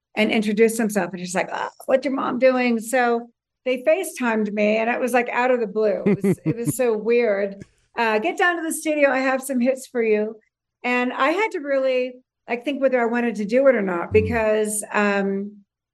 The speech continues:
Speaker 1: it's a big commitment. And, you know, I wasn't really in that headspace,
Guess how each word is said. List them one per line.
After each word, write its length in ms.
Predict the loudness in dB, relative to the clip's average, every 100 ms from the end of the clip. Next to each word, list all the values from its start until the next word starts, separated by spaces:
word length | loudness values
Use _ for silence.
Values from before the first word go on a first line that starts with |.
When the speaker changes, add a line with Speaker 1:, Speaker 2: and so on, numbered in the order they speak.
| _ _
Speaker 1:
it's 100 | -4
a 60 | 0
big 180 | 0 0
commitment. 640 | 0 0 -2 -4 -6 -12 -20 _ _ _ _ _ -4
And, 680 | 0 0 2 2 2 0 -2 -8 -18 _ _ _ _ _ -4
you 80 |
know, 100 | -2
I 100 | 2
wasn't 300 | 4 4 2
really 220 | -2 0 2
in 100 | 0
that 180 | 0
headspace, 600 | 0 -2 -2 0 2 2